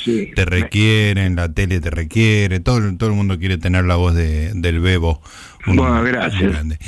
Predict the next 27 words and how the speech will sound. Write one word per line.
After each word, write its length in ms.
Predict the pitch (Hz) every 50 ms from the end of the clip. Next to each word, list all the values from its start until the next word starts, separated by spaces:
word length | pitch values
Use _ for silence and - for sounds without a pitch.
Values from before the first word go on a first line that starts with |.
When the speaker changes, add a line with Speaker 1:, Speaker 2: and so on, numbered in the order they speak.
| - 156 151
Speaker 2:
Escúchame, 580 | 131 - - - - - 175 147 131 127 127 135 131
eh, 360 | 120 117 110 107 107 107 110
hablemos 440 | 110 110 131 170 214 226 226 202 156
de, 500 | 131 117 113 110 107 104 104 98 98 98
de 160 | 92 101 107
la 80 | 107 107
lectura. 400 | 104 113 101 95 - 110 101 107
El 80 | 123 160
otro 200 | 175 175 165 151
día, 340 | 170 202 196 170 156 143 113
eh, 400 | 101 95 92 90 85 85 80 80 -
como 260 | - 92 90 87 104
le 160 | 90 92 92
contaba 320 | 80 98 92 92 123 135 127
a 40 | 120
la 100 | 107 104
gente, 400 | - - 139 143 135 - 147 135 - - - - - - - - - -
este, 640 | 104 95 92 - - 98 90 90 87 85 - 95
empezaste 540 | 92 90 - 107 101 - 170 165 - - 170
a 40 | 147
contar 320 | 120 107 95 147 151 156
una 140 | 147 131 110
historia 640 | 98 - - 135 143 147 131 113 104 98 90 87 82 -
personal, 840 | - 101 104 - - - 110 104 107 117 131 143 160 170 180 185 151
así 260 | 101 95 - - 123 123
de 140 | 120 104
tu 540 | 85 - 98 92 92 90 90 87 85 85 90